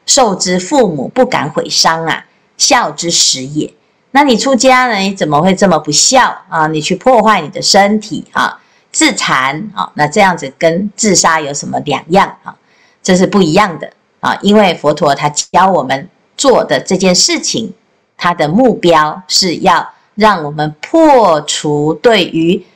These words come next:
色身的执念啊。那因为你要远离颠倒，那远离这个烦恼，远离轮回。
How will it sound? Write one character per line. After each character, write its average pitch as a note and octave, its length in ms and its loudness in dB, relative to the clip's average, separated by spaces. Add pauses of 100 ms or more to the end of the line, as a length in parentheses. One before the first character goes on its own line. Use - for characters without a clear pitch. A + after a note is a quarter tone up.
(160)
色 B3+ 520 0
身 F3 640 0
的 C#3+ 300 0 (180)
执 E3 320 -2
念 C4 400 2 (560)
啊。 D#3 440 -2
那 A#3+ 140 2
因 D#4 180 -2
为 F4 120 4
你 G3 100 2
要 F#3 300 0 (240)
远 F3+ 500 2
离 E3 560 0 (600)
颠 C4 240 2
倒， G#3+ 180 -4 (320)
那 E3 300 0
远 D#3 540 2
离 D3+ 500 2 (280)
这 F3+ 160 2
个 D3+ 280 0 (100)
烦 D#3+ 300 -2
恼， A3+ 180 0 (280)
远 D3 320 0
离 D3 360 -2
轮 G3 260 4
回。 B2+ 340 -4